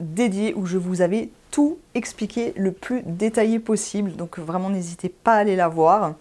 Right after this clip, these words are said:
J'ai été testeuse pour ce maillot de bain. J'avais été vraiment,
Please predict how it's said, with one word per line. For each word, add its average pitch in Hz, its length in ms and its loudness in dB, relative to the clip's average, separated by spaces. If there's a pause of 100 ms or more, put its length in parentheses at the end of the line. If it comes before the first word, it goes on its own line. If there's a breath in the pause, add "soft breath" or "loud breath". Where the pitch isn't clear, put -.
(100)
J'ai 180 160 2
été 202 220 0
testeuse 233 480 -2
pour 185 180 -4
ce - 120 -4
maillot 196 260 2
de 180 60 -8
bain. 170 260 0
J'avais 196 300 4
été 196 340 2
vraiment, 208 540 2